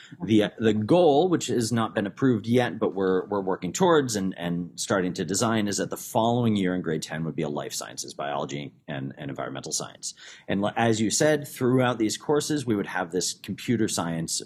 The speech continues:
component integrated through. So let's start with with some of the physics, and I can, I can mention a little bit of the chemistry of how this might work. So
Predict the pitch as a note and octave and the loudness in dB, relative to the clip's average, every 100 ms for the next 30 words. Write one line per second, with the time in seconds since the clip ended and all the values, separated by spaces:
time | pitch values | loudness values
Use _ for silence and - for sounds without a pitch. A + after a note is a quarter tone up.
0 | - - F2 - F#2 E2+ D#2+ - D2+ D#2 | -10 -8 -6 -4 -4 -4 -4 -8 -10 -6
1 | C#2+ B1 - G1+ - _ - - - - | -6 -8 -12 -16 -16 _ -20 -20 -8 2
2 | D3+ G#3+ - - - B2 C3+ - A2+ A2+ | 4 4 4 2 2 2 2 2 4 6
3 | G#2+ G2 - - G#2 F#2+ - F3+ D3+ D#3 | 6 2 -2 -2 -2 -2 0 2 4 2
4 | D3 - G#2 F#2+ G#2 F2+ E2 F#2 G2 F#2+ | 0 0 0 2 0 -2 -4 -2 0 0
5 | F#2 F2+ F2+ F2+ F2 - G#2+ F#2 - E2 | -2 0 0 2 -2 -2 -4 -2 -4 -6
6 | - D#2+ D2+ D2+ D2 C2+ G#1 - _ _ | -4 -6 -4 -6 -10 -12 -14 -16 _ _
7 | _ _ _ _ _ _ _ _ - - | _ _ _ _ _ _ _ _ -6 0
8 | C#3 A#2+ | 2 0